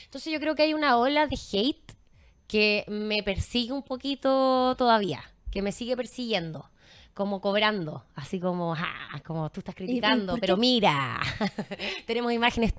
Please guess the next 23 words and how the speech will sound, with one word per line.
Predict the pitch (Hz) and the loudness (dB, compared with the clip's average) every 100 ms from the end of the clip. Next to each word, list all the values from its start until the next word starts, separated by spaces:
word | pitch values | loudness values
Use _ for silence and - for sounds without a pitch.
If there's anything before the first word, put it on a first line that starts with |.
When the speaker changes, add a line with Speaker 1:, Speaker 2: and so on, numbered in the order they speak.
| - | -2
Speaker 1:
tuyas | 320 262 185 | 0 2 2
haciendo | - 233 226 | 0 -6 -4
lo | 254 | -4
mismo". | 262 254 226 180 180 | -4 -2 2 2 2
<laughs> | - | 0
Entonces, | 262 - 254 - 302 - - 440 427 392 339 - | -4 -4 -8 -8 -16 -10 0 0 2 0 -2 -2
eh, | - 240 233 - | 4 4 4 0
y | 262 | 0
yo | 311 | 2
lo | 403 - | 0 -6
entiendo, | - 247 269 208 180 | 0 4 4 4 0
la | 175 175 | 0 -2
verdad, | 180 180 185 | -2 -4 -4
pero, | 196 202 196 196 | -2 0 -2 -2
pero | 208 208 | -2 0
siento | - 233 247 262 | 0 0 2 0
que, | - 240 240 226 214 208 208 202 - | 2 4 6 6 6 4 2 -2 -8
eh, | - 202 190 190 185 180 - - - - - - - | -6 -2 -2 -2 -2 -4 -8 -12 -14 -14 -16 -18 -4
la | 202 | -2
gente | - 214 220 247 | 0 2 2 0
es | 208 | 2
muy | 220 | 2
moralista. | 226 226 208 185 190 190 185 - - - | 4 4 2 2 2 0 0 -6 -16 -16